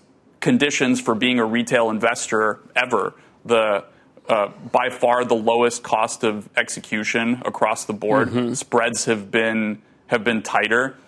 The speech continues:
Speaker 1: And I think it's, it's a great time to be a retail investor in America, and there's actually a lot of competition.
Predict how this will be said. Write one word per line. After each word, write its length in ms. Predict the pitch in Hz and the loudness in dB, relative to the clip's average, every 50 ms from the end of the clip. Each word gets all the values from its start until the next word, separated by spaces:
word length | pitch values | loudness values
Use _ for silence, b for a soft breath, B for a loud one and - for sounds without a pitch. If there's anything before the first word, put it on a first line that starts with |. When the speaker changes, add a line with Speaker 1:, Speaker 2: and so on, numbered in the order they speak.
| B B B B B - | B B B B B -2
Speaker 1:
And 440 | - 123 120 117 113 110 110 107 - - | 0 0 2 2 0 0 0 -2 0 -2
I 80 | 117 | -2
think 180 | - 147 127 147 | 0 0 0 0
it's, 200 | 139 143 - - - | 0 -2 -4 -2 -2
it's 140 | 131 - | 0 0
a 40 | 135 | 0
great 280 | 107 113 127 135 135 - | 2 2 0 0 0 0
time 260 | - 143 143 143 120 | 0 0 2 2 0
to 60 | 120 | 0
be 140 | 107 120 123 | 0 2 2
a 60 | 113 | 2
retail 460 | 110 110 117 120 - - 131 120 113 | 2 0 -2 -2 0 2 2 2 2
investor 520 | 110 110 101 101 107 - - - 127 113 110 | 0 0 0 0 -2 -2 -2 -2 0 0 0
in 80 | 107 | 0
America, 420 | 107 107 101 101 104 117 - 147 135 | -2 -2 0 0 0 0 0 2 2
and 140 | 135 120 117 | 2 2 0
there's 160 | 113 110 120 | 2 2 2
actually 400 | 120 127 123 - - 127 120 113 | 0 0 -2 -4 -2 0 2 2
a 80 | 110 | 2
lot 300 | 110 110 113 117 120 117 | 2 2 2 2 2 2
of 280 | 113 110 104 - - - | 0 -2 -2 -8 -14 -10
competition. 840 | - - 120 110 - - 104 - - 127 117 - - 98 98 - | -2 0 0 0 0 -4 -8 -4 -4 -4 -4 -2 -4 -4 -6 -6